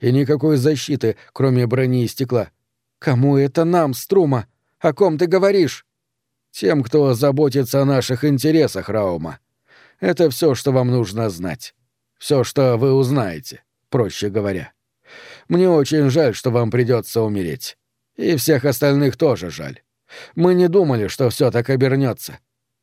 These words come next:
«Правительство ни за что не одобрит это, Струма. Тебя обманули, солгали тебе». Он снова налетел на меня. Сильнее, чем в прошлый раз, не выключая двигатель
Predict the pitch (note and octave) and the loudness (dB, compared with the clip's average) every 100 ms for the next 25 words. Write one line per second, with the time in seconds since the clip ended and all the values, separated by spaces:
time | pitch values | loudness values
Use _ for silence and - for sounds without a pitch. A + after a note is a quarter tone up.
0 | _ _ _ - C3+ A#2 C#3 D3+ C3 D3+ | _ _ _ -2 0 0 0 0 0 0
1 | D3 D3+ C3+ C#3+ - E3 D3+ D#3+ D#3 F#3 | 2 2 2 0 0 2 2 2 2 2
2 | E3 D3 C3+ F#3 D#3+ C#3 B2+ - G3 E3+ | 2 2 0 0 0 0 -2 2 4 4
3 | C3+ A2 _ _ - E3+ D3+ C#3+ C#3+ F3 | 0 -4 _ _ -4 2 4 2 2 2
4 | F#3 G3+ D#3 B2+ - _ - E3+ E3+ G#3+ | 4 4 4 2 -4 _ -2 0 2 4
5 | F#3+ D#3 B2+ C#3 B2+ - _ _ _ _ | 4 2 0 0 0 -4 _ _ _ _
6 | _ _ - A2 A#2+ C3+ D#3+ D3+ C#3+ D3 | _ _ -4 -2 -2 0 0 2 2 2
7 | C#3+ B2 D#3 B2 G#2+ F#2 F2 - _ _ | 0 0 0 0 -2 -6 -10 -16 _ _
8 | _ - D#3 D3+ E3 D#3 A#2 C3 A#2+ C#3+ | _ -6 0 2 2 0 0 -2 0 0
9 | C3+ - C#3+ C3+ G2 - _ _ A#2+ C3+ | 0 2 0 0 -2 -10 _ _ 0 2
10 | C#3 C3 C3 C#3 C3 A2+ D#3+ C#3+ C#3+ | 2 2 0 0 0 2 0 0 -2